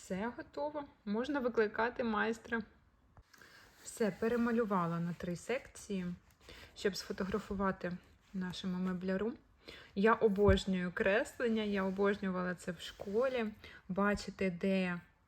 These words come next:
ліній не видно, де вони мають бути, куди йти. Я просто, я була найкраща в цьому, мені завжди давали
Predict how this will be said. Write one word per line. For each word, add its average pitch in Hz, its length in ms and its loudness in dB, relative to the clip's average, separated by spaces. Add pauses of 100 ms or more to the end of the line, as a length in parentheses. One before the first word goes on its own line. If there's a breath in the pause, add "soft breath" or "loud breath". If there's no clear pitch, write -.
(160)
ліній 190 380 4
не 170 160 0
видно, 202 560 0
де 190 200 0
вони 180 280 -2
мають 226 480 -2
бути, 208 360 -4
куди 185 280 -4
йти. 185 280 -4
Я 233 360 -4
просто, 185 560 -4
я 185 220 0
була 185 300 0
найкраща 226 720 4
в 196 80 -4
цьому, 254 400 -2
мені 208 280 2
завжди 196 400 -2
давали 95 460 0